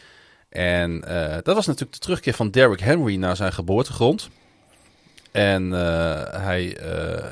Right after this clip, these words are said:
hij werd namelijk op, eh, ongeveer twintig kilometer afstand van het stadion van, eh, Jacksonville werd hij geboren.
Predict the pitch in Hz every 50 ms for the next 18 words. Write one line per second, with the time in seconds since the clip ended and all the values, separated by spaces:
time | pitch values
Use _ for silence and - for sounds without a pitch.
0 | - 104 104 107 110 110 127 123 - 107 104 104 98 - - 85 - _ - 98
1 | 90 85 - - 110 123 - - 117 - - - 190 202 - - - - 123 113
2 | 107 110 101 - - - 135 - - - 104 95 - - 98 95 - - - 117
3 | - 123 110 98 90 87 87 85 - - - - - - - _ - - 107 107
4 | 104 101 98 92 90 87 85 104 110 - - - 107 - 107 98 92 110 117 -
5 | 92 87 - - 92 85 92 92 92 95 104 131 165 190